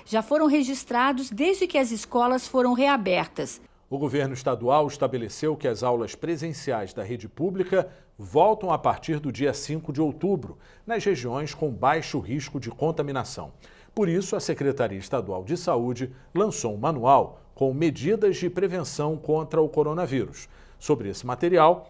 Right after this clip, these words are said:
Speaker 2: a repórter Luciana Cabizieri conversou com Alexandre Kiep,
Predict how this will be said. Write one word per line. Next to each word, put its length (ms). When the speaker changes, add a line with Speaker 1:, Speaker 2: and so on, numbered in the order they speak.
Speaker 2:
a 80
repórter 580
Luciana 480
Cabizieri 680
conversou 580
com 120
Alexandre 500
Kiep, 500